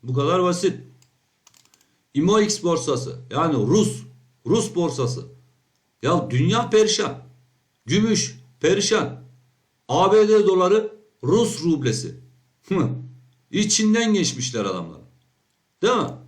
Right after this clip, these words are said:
Ha, burada güvenli bir liman Bitcoin olabilir mi? Olabilir.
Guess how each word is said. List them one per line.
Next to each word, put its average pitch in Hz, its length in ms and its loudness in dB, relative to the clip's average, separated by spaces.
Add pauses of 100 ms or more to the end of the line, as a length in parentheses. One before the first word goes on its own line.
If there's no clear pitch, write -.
(640)
Ha, 156 160 0
burada 202 460 2 (540)
güvenli 160 540 2
bir 147 260 -2
liman 151 360 0 (260)
Bitcoin 160 420 -4
olabilir 156 400 0
mi? 123 240 -6 (1500)
Olabilir. 214 480 0